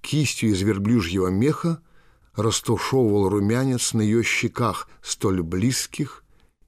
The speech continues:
и столь недоступных. С приезда Фатимы в Брюгге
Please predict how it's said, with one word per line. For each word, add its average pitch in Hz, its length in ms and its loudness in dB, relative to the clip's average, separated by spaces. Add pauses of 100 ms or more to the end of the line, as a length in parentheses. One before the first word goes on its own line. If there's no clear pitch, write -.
(100)
и 120 100 0
столь - 400 -2
недоступных. 87 1000 -4 (640)
С - 100 -6
приезда 120 500 0
Фатимы 123 640 0
в 87 140 -10
Брюгге 104 600 -2